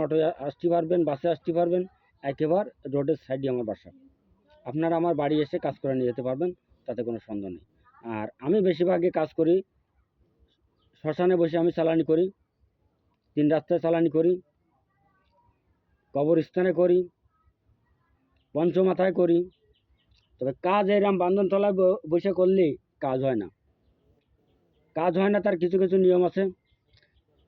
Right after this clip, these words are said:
এই ঘরে কতগুলো গিড্ডি আছে, আপনি গিড্ডির মধ্যে ফেলে কাজ করবেন, ওই কাজ এই গিড্ডির মধ্যে করবে, কাজ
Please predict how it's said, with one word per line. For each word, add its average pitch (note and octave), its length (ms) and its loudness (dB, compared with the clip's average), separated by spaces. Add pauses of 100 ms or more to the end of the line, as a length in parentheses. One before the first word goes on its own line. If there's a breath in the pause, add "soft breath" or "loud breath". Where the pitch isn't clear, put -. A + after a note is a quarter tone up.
এই F3 200 2 (140)
ঘরে G3 180 2 (100)
কতগুলো F3+ 360 2 (140)
গিড্ডি E3 360 2
আছে, A#2+ 180 -6 (2250)
আপনি D#3+ 240 -2 (120)
গিড্ডির F#3 280 2
মধ্যে F3 200 0
ফেলে F#3 240 2
কাজ E3+ 160 -2
করবেন, F#3+ 260 2
ওই F3+ 60 2 (100)
কাজ D#3+ 200 0
এই F#3 140 2
গিড্ডির D3 240 0
মধ্যে C3+ 220 -2
করবে, A2 200 -4 (1300)
কাজ E3 140 0